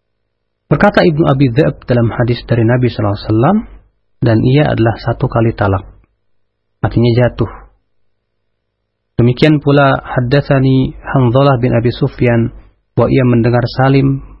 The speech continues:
ia bercerita dari ayahnya demikian. Lalu Al-Hafidh berkata, "Wa akhrajahu Ad-Darqutni min tariqi Yazid bin Harun an Ibni Abi Dhi'b wa Ibni Ishaq jami'an an Nafi' an Ibni Umar an Nabi sallallahu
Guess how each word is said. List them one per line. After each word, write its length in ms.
ia 160
bercerita 560
dari 160
ayahnya 280
demikian. 560
Lalu 200
Al-Hafidh 400
berkata, 440
"Wa 80
akhrajahu 480
Ad-Darqutni 640
min 160
tariqi 480
Yazid 280
bin 120
Harun 480
an 120
Ibni 240
Abi 240
Dhi'b 280
wa 120
Ibni 200
Ishaq 360
jami'an 520
an 160
Nafi' 320
an 80
Ibni 280
Umar 240
an 120
Nabi 400
sallallahu 480